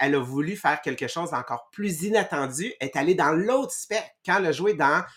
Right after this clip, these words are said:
A Star Is Born, Une étoile est née. Personne ne s'attendait à ça. On est habitué de la voir, euh, je veux dire, extravagante. Elle a même joué la comtesse dans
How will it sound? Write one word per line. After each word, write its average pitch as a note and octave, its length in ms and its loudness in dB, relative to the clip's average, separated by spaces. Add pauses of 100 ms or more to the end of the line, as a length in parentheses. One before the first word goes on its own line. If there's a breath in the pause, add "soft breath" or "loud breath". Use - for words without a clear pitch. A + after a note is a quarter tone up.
(120)
A C#3+ 100 0
Star F3 440 4
Is B2 220 0
Born, B2+ 520 2
Une C#3+ 160 2
étoile E3 400 0
est B2 80 0
née. C#3 320 0 (580)
Personne A3+ 540 2
ne C#3 80 2
s'attendait C3 420 0
à A#2+ 100 6
ça. G#3 340 2
On C#3+ 100 4
est D3 140 2
habitué C#3+ 340 2
de F#3+ 60 4
la D3 100 6
voir, E3+ 440 4 (300 loud breath)
euh, C#3 180 2
je C3 100 -6
veux A#2 60 -4
dire, D3 260 4 (280 soft breath)
extravagante. E3+ 1080 2 (300 loud breath)
Elle D3+ 140 4
a D3 60 2
même E3 240 2
joué E3 200 0
la C3+ 120 6
comtesse E3+ 640 -2
dans C3 140 2